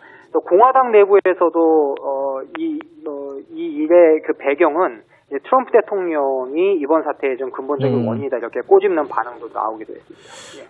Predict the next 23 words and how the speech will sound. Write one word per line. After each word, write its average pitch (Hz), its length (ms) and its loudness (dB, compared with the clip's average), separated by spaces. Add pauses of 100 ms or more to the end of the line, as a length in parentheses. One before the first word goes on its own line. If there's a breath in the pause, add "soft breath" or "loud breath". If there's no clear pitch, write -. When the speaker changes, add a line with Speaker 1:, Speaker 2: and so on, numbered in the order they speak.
(140)
Speaker 2:
뭐 156 220 6
미국 196 300 2 (100)
사회도 240 400 2
굉장한 190 340 4
충격을 294 420 2
받았을 143 380 0
것 247 120 -2
같은데 123 720 0 (100)
이게 220 320 -2
Speaker 1:
네. 143 100 -10 (200)
Speaker 2:
민주주의의 220 1300 6
뭐 151 380 2
종주국이다 156 840 4
뭐 143 100 0
이런 247 280 4
얘기까지 202 600 2
듣는 160 560 4
미국에서 170 600 2 (140)
이런 226 280 4
일이 269 180 2
벌어진 156 500 2
Speaker 1:
네. - 40 -
Speaker 2:
이유 208 240 6